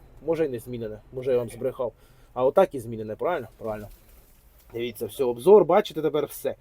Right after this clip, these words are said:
Будете сі-, сядете, отак як туз козирний, і будете двома пальцями ось так. І вихлопна не буде мішати вам.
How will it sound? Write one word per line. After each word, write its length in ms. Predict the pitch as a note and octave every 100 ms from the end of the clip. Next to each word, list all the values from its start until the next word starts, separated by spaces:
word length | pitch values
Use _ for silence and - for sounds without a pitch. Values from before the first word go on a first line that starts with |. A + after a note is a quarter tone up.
| - - -
Будете 300 | B2 B2 C3
сі-, 280 | - G#3 G3
сядете, 460 | - A3 F3 D#3 C3+
отак 220 | C3 C3
як 120 | C#3+
туз 240 | - C3+
козирний, 460 | - A#2+ B2+ A#2+ A#2+
і 40 |
будете 360 | B2 C#3 - A#2+ - - - -
двома 260 | D3+ D3+
пальцями 460 | D3 D3 A#2 A#2+ G#2
ось 60 | -
так. 160 | G#2+ - - - - - - - - - - - _ - - _
І 40 | B2+
вихлопна 420 | C#3 E3 D3+ C#3+
не 120 | B2+
буде 220 | B2+ C3
мішати 360 | A#2+ - B2 B2+
вам. 100 | A#2